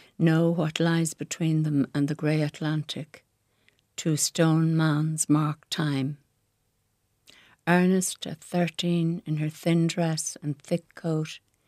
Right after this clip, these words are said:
she shivered off her shoes. Her feet shrivelled and turned a faint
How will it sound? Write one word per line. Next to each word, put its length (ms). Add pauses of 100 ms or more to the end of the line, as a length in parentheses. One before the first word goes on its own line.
(320)
she 160
shivered 520
off 340
her 120
shoes. 680 (920)
Her 100
feet 320
shrivelled 600
and 180
turned 460
a 40
faint 460